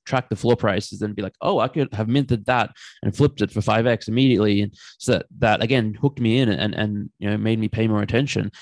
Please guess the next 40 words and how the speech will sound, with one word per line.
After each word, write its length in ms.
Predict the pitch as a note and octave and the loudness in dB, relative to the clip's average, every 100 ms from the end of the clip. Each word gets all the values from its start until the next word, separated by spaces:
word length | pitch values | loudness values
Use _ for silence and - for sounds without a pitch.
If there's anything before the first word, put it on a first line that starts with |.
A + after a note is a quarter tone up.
| - | -10
And 100 | - | -2
as 140 | B2+ B2+ | 0 2
time 220 | B2 A#2 | 2 2
went 160 | G#2 A2 | 2 2
on, 240 | A2 G2+ | 0 0
I 120 | - | -2
just 280 | G#2 G#2+ - _ _ _ | -2 -2 -6 _ _ _
spent 260 | - - A#2 | -4 -2 0
more 260 | A#2+ B2 B2+ | 0 0 0
and 80 | A#2 | 0
more 100 | A2 | 0
time 340 | - B2 G#2+ | 0 0 0
in 140 | G#2 | 0
this 140 | A2 - | -2 -4
community 480 | - A2+ B2 B2+ G#2+ | -4 -2 0 2 0
of 80 | |
people 320 | - G#2+ B2 G#2+ | 0 -2 0 0
who 160 | G#2 | 2
are 160 | G#2 G#2 - _ _ | 2 0 -6 _ _
passionate 480 | - A2+ A#2+ B2 A2+ | -2 -2 -2 -2 -2
about 240 | G#2 G2+ | 0 -4
art 340 | - A2+ G2+ - _ _ - | 2 2 2 -2 _ _ -6
and 80 | |
appreciating 640 | A2 - C3 - A#2 G2+ - | -6 0 -2 0 0 0 -2
art. 260 | A#2 G#2 - _ _ | -2 -2 -6 _ _
And 140 | G#2+ | 0
I 140 | B2+ D3 | 2 2
grew 180 | B2 | 0
to 240 | G#2 G#2 G#2 - - | 0 -2 -4 -10 -6
become 260 | A2+ G#2+ | -4 -4
passionate 360 | G2+ G2 - G#2 | -4 -6 -4 -6
about 180 | G#2+ - | -4 -4
art 200 | G#2 G2+ | -4 -6
and 60 | |
appreciating 400 | - A2 G#2 G#2+ | -6 -4 -4 -4
art, 200 | G#2+ - | -6 -6
specifically 460 | - A2+ A2 G2+ G#2 | -10 -6 -6 -2 -2
generative 420 | A#2 A#2 A2 G2+ | 0 0 0 0
art. 240 | G#2 G2+ - - - - - | -2 -4 -10 -20 -20 -20 -4
And 560 | A#2 A#2+ A#2+ A2+ A2 | 0 2 2 0 -2